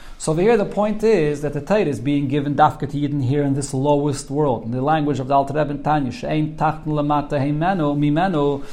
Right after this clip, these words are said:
because dafka, by lifting up from the lowest place, you can lift up the entire Seder Shtalshalos.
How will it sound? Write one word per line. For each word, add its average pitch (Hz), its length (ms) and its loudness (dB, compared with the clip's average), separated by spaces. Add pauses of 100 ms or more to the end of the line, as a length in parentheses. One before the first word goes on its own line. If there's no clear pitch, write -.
(220)
because 131 260 0
dafka, 160 420 6
by 131 140 2
lifting 151 460 0
up 170 180 6
from 156 120 -6
the 139 60 -2
lowest 170 520 4
place, 196 480 4
you 165 80 -2
can 160 240 0
lift 185 240 -2
up 190 180 2
the 185 80 -2
entire 214 680 8
Seder 196 320 -2
Shtalshalos. 120 840 -2